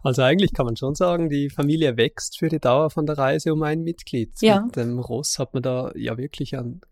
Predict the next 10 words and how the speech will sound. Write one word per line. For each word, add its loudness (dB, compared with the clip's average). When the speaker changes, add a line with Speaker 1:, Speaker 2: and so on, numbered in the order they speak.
Speaker 1:
ganz -2
besonderen -2
Hauptdarsteller -2
bei -2
dieser -6
Tour. -4
Speaker 2:
Ja, -2
auf -8
jeden -2
Fall. -6